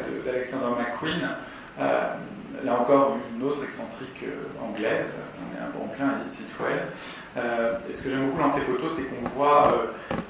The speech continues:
on voit à la fois la, la pérennité du personnage d'Isabella Blow. Elle reste elle-même, toujours excentrique,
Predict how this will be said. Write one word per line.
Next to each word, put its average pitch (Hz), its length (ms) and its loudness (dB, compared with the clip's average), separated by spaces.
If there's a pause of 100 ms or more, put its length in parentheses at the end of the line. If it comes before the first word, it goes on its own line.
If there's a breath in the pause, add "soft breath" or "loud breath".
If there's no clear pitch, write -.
(180)
on 139 140 4
voit 139 360 6
à - 80 10
la - 40 6
fois - 380 4
la, 123 240 4
la 127 80 2
pérennité 143 460 2
du - 100 -4
personnage 127 480 -2
d'Isabella 113 340 -4
Blow. 110 340 -4 (300)
Elle 127 160 -4
reste 127 220 -6
elle-même, 117 460 -4 (140)
toujours 123 220 -8
excentrique, 117 560 -10